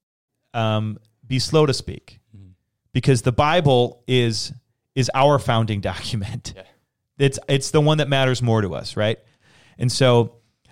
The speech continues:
Speaker 1: um, if you're concerned about free speech and that free speech going away, okay, that's a valid concern. But, um, if you find yourself elevating free speech to a place where maybe you're, like,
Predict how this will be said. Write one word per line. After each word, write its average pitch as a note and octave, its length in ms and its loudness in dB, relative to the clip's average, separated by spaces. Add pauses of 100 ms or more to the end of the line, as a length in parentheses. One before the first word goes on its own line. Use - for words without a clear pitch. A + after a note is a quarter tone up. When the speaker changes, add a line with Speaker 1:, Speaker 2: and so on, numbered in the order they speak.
(140)
Speaker 1:
um, A2 340 2
if - 140 -2
you're C#3 80 4
concerned G#3+ 320 2
about G#3 180 4
free G#3 140 2
speech G#3 320 -2
and C3+ 80 -2
that C3 180 -8
free D#3 140 -2
speech D3+ 240 -4
going D3 180 2
away, C#3 420 2
okay, C3+ 300 -2
that's C3 220 -2
a B2+ 40 -2
valid A#2 260 2
concern. B2+ 460 0 (360)
But, B2 260 0
um, G#2+ 460 0 (240)
if C#3+ 160 -4
you E3+ 60 6
find F#3 280 0
yourself D3+ 400 0 (160)
elevating E3 420 4
free D#3 160 0
speech D3 260 0
to D3 60 4
a C#3 40 -2
place C3+ 260 0
where C3+ 80 4
maybe C3 240 2
you're, B2+ 160 2
like, A#2 320 -2